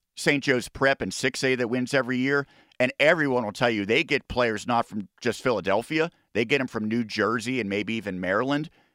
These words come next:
or New York. They're getting players from multiple states to come in. So,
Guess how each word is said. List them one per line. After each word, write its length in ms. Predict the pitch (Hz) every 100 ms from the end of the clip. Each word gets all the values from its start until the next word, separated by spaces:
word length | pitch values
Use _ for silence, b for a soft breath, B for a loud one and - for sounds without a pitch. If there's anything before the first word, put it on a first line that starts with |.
| b
or 140 | 101
New 100 | 104 110
York. 420 | 104 95 139 120
They're 120 | 117
getting 220 | 120 110
players 400 | 101 113 107 98
from 120 | -
multiple 380 | 92 98 - 76
states 640 | 78 - 98 113 - -
to 120 | - 139
come 240 | 139 139
in. 160 | 143 123
So, 260 | - 104